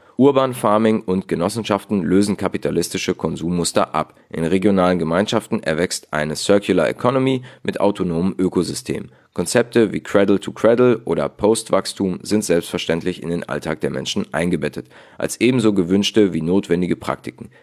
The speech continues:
Die Wirtschaft funktioniert im Regionalen vollkommen autark. Die Corona-Krise hat sich als überraschender Treiber von New Work-Trends hin zu mehr Flexicurity erwiesen.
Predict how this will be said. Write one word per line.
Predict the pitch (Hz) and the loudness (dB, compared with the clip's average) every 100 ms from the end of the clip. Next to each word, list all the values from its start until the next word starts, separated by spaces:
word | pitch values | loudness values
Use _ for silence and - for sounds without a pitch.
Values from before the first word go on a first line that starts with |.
| _ | _
Die | 78 | -2
Wirtschaft | 90 117 135 120 - | 2 2 2 0 -2
funktioniert | 87 - 78 90 - | -8 -6 -2 -2 -2
im | 78 | -6
Regionalen | 76 76 76 80 87 87 | -6 -4 -2 0 0 -4
vollkommen | - 69 - 76 | -4 -4 -4 -4
autark. | 67 98 - 71 - _ _ | 0 -2 0 -4 -6 _ _
Die | - | -12
Corona-Krise | - 95 131 156 - 135 127 101 | -2 2 4 2 0 0 2 0
hat | 101 | -2
sich | - 101 | -4 -6
als | - - | -6 -2
überraschender | 82 80 107 107 98 | -2 -2 -2 -2 -2
Treiber | - 76 85 85 | -2 -2 0 0
von | 85 90 80 - | -2 -6 -6 -8
New | 82 92 87 | -4 -2 2
Work-Trends | 85 107 - - 107 104 - _ | 2 2 0 -2 -2 -2 -12 _
hin | - 127 | -4 -2
zu | 123 | 0
mehr | 98 95 | 2 2
Flexicurity | 95 95 - - - 113 110 - 110 | 2 -2 -2 -8 0 2 2 2 0
erwiesen. | 95 98 101 101 | 2 2 -2 -2